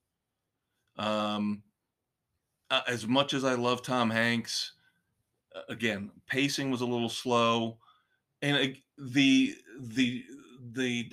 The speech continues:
obstacles, the trials and tribulations he went through seemed a little random, you know? I mean, we all understand that that's what post-war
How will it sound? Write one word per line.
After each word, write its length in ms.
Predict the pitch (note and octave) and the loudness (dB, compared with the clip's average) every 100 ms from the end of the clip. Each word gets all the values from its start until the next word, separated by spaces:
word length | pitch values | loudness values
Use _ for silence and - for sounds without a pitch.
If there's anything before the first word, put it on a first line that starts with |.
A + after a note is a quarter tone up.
| - | 10
obstacles, 680 | C#3+ C#3+ - A2+ G2+ G#2 | 10 10 4 -6 -6 -8
the 100 | - | -8
trials 440 | - - D3 D3 B2 | -8 0 2 4 2
and 100 | A2+ | 0
tribulations 800 | - C3+ C3+ A#2 A#2 A#2 A#2 G#2 | 0 0 2 0 0 0 -2 -2
he 140 | A#2+ | -2
went 220 | G#2+ A#2+ | 0 0
through 220 | - A#2+ A2+ | 0 -2 -2
seemed 260 | C3 A#2+ | 0 -2
a 60 | G#2 | 0
little 320 | A2 D3 D3+ | 0 0 2
random, 500 | C#3 D3 D3+ D3+ C#3+ - _ _ _ _ _ _ | 2 2 2 -2 -4 -10 _ _ _ _ _ _
you 160 | B2 B2 | 0 4
know? 300 | A#2+ B2 - _ _ _ _ _ _ _ _ _ B2 | 4 2 -4 _ _ _ _ _ _ _ _ _ 0
I 60 | |
mean, 120 | C3 | 4
we 100 | B2 | 8
all 200 | C3+ D#3+ | 8 8
understand 520 | D3+ A#2 - B2+ A#2+ A2+ - | 6 2 0 2 2 0 -6
that 160 | A2 G#2+ | -6 2
that's 280 | A#2+ A#2 - | 4 4 0
what 380 | B2 A#2+ A#2 - _ _ _ _ | 2 2 2 -4 _ _ _ _
post-war 840 | B2+ A#2+ A#2 A2+ A2 A2+ A2 A2+ | 0 2 0 -4 -2 2 2 0